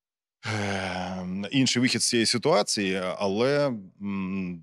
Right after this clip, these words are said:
треба щось думати. І знову ж таки, е, хотілося б, щоб наша влада, е, була набагато, е, далекогляднішою, е, в своїй, можна сказати, доктрині, щоб, е, в майбутньому ніколи, е, до такого не доходило просто.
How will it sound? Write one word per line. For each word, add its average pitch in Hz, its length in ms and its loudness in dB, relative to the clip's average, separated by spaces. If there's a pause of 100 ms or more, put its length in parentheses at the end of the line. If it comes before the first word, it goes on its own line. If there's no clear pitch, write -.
(100)
треба 104 280 0
щось - 360 -4
думати. 107 400 -2
І 98 40 0
знову 110 220 0
ж - 80 -6
таки, 98 560 -2
е, 95 360 0
хотілося 113 460 -2
б, 101 100 -4
щоб 98 200 -2
наша 107 440 0 (320)
влада, 101 540 2 (260)
е, 87 80 -2
була 113 500 0
набагато, 104 800 0 (760)
е, - 20 -8
далекогляднішою, 95 1000 -4 (420)
е, 85 360 -4
в 85 60 -6
своїй, 95 320 -2
можна 87 240 -4
сказати, 87 300 -8
доктрині, 95 500 -2
щоб, 92 380 -4
е, 95 240 -2
в 90 140 -4
майбутньому 101 640 -2
ніколи, 98 880 0 (180)
е, 78 320 -10
до 80 120 -16
такого 92 320 -4
не 76 120 -8
доходило 76 480 -16
просто. - 320 -12